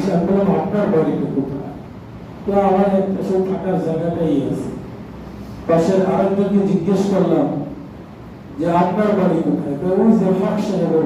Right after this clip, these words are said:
মার্কেট। তো বলছে, আমি বললাম, 'আপনার মার্কেটের নাম কি?' বলে, "মার্কেটে কোনো নাম নাই, কিন্তু আমার নামে সবাই বলে হক সাহেবের মার্কেট।" আমি বললাম,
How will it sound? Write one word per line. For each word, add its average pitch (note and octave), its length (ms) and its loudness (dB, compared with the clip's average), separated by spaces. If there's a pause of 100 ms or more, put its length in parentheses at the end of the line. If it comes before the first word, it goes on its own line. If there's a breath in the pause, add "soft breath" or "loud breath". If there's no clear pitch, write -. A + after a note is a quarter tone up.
(100)
মার্কেট। - 420 -10 (1300)
তো - 120 -2
বলছে, G#3 420 4 (400)
আমি G3 160 0
বললাম, G3+ 200 2
'আপনার G3 320 2
মার্কেটের F#3 540 0
নাম E3 160 0 (100)
কি?' C#3 200 -4 (920)
বলে, D#3+ 260 4
"মার্কেটে F#3 460 0
কোনো F#3+ 160 2 (120)
নাম F#3 160 2 (160)
নাই, D3 160 0 (100)
কিন্তু C#3+ 280 -6
আমার D#3+ 360 0
নামে D3+ 300 0
সবাই C#3+ 300 2
বলে B2+ 240 -2
হক - 160 0
সাহেবের B2 460 -2
মার্কেট।" - 420 -12 (960)
আমি D#3 100 2
বললাম, F#3 220 4